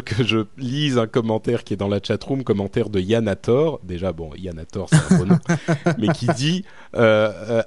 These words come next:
Speaker 1: heureusement qu'il y en a certains qui ont encore le droit de faire de la pub, hein, Jeff, en parlant certainement de Redeem Ribbon. <laughs> Et je tr-, je trouve ça très bien dit. Et je dis également, euh, Jeff a le droit de dire absolument tout ce qu'il veut dans cette émission. Donc voilà.
Speaker 2: D'abord, euh, nanana.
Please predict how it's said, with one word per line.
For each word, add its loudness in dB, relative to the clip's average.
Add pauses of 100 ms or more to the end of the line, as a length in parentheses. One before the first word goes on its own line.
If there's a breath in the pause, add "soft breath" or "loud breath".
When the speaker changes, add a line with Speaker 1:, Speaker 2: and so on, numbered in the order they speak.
(140)
Speaker 1:
heureusement 4
qu'il 0
y 4
en -2
a 2
certains 2
qui -2
ont 4
encore 0
le 2
droit 2
de -4
faire 2
de -4
la 4
pub, -2
hein, 4
Jeff, 0
en -2
parlant 0
certainement -2
de 0
Redeem -2
Ribbon. -2 (300)
<laughs> 0 (180)
Et 4 (120)
je -2
tr-, -4
je 2
trouve -4
ça 2
très -2
bien 0
dit. -6 (420 loud breath)
Et 6
je 6
dis 4
également, 2
euh, 6
Jeff 2
a 0
le -4
droit 0
de -2
dire -2
absolument -4
tout -16
ce -14
qu'il -14
veut -2
dans -6
cette -10
émission. -10 (320)
Donc -10
voilà. -12
Speaker 2:
D'abord, 2
euh, -4
nanana. 0